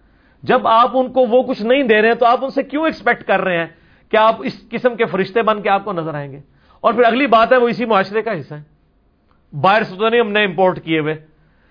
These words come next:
اس معاشرے میں اگر کوئی دو نمبر ہے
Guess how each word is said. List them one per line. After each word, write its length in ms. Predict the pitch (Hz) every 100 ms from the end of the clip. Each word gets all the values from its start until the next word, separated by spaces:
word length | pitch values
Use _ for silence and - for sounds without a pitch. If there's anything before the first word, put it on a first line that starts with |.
| _ -
اس 160 | 202
معاشرے 400 | 190 202 208 214
میں 220 | 233 233 226
اگر 240 | 196 214
کوئی 160 | 214 226
دو 200 | 170 185
نمبر 300 | 233 240 226
ہے 200 | 131 -